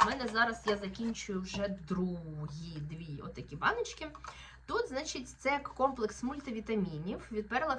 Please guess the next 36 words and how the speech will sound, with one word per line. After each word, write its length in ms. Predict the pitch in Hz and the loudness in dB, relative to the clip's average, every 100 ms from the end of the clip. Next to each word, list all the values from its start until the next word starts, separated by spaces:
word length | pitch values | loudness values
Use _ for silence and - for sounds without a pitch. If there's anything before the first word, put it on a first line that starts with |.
| - | 0
Health, 420 | 160 170 185 285 | 0 0 -2 -4
і 40 | 262 | -2
в 80 | |
них 360 | 240 240 - - - - - - - | 2 2 0 -10 -16 -20 -20 -16 -6
отака 220 | 202 214 | 2 4
баночка, 580 | 190 196 370 523 - 214 | 6 6 6 2 -4 -6
це 160 | - 247 | 0 0
якби 280 | 226 208 | 0 4
один 260 | 214 220 202 | 4 4 2
комплекс. 500 | 190 175 185 - - | 2 0 -2 -8 -4
Зібрані 400 | 262 247 240 220 | -2 2 2 2
вітаміни 440 | 208 220 226 208 | 0 -2 0 2
не 160 | 190 196 190 - | 2 0 -2 6
так, 260 | - 247 | 6 6
щоб 400 | - 214 208 202 - | 0 -2 0 -2 0
одні 560 | 220 202 233 269 381 480 - - - - | -2 0 0 2 2 0 -4 -16 -12 -4
іншим 560 | 269 247 208 208 208 | 0 2 2 0 2
не 120 | 233 208 | 2 2
суперечили, 720 | 208 190 202 - - 269 254 | 0 0 2 2 2 0 0
тому 220 | 247 226 | 2 4
одні 200 | 214 226 | 4 2
ви 80 | 196 | 0
п'єте 220 | 190 175 | -2 -4
зранку, 420 | 185 233 466 240 226 | 4 6 6 -2 -2
інші 300 | 226 202 190 | -2 0 -4
ви 100 | 190 | -4
п'єте 320 | 185 185 185 | -6 -4 -2
в 60 | |
другій 240 | 196 208 190 | 2 4 4
половині 440 | - 165 180 160 | 0 -4 -4 -4
дня. 340 | 143 170 254 415 - - - - - - - | -4 2 4 2 -4 -16 -18 -20 -20 -18 -4
По-перше, 420 | 214 208 - - | 2 6 6 6
в 80 | 233 | 4
мене 260 | 214 330 381 | 4 4 2
гарний 460 | 220 214 240 294 | 4 6 6 0
настрій. 500 | 262 120 - - - | 0 -2 -2 -12 -14